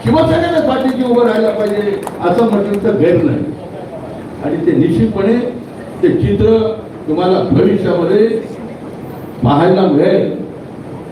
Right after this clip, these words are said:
आजपर्यंत हा कोकण नेहमी सत्तेच्या विरोधामध्ये वा-, प्रवा-, प्रवास करताना पाहायला मिळाला, पण आता परिस्थिती वेगळी आहे.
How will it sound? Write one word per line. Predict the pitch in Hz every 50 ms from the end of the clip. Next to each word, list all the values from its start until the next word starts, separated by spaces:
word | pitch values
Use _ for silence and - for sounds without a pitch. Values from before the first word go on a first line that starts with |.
| -
आजपर्यंत | - - 202 214 214 - - - - - - - - - - - 120 143 202 226 240 233 226 - 185 - - - - - - - - - - - - - - - - -
हा | 247 247
कोकण | 247 254 262 262 262 302 302 277
नेहमी | 262 240 262 269 294 311 294 277 240 - 302 - - - - - - - - - - - - - - - - - - - - -
सत्तेच्या | 240 233 240 - 302 294 - 302 285
विरोधामध्ये | 247 254 262 285 294 294 285 269 262 254 262 254 - - - - - 185
वा-, | 196 202 196 - - - - - - -
प्रवा-, | 220 220 214 202 196 190 185 - - - - - 170
प्रवास | 185 202 220 233 226 220 226
करताना | 220 202 - 196 196 202 202
पाहायला | 190 - 147 160 156 156
मिळाला, | 143 127 117 117 - - - - - - - - - - - - - - - - - - - - - - - 175
पण | 190 190
आता | 196 214 220 320 311 - -
परिस्थिती | 262 - - - - 277 - 311
वेगळी | 277 254 247 247 320 294
आहे. | 262 - - - - -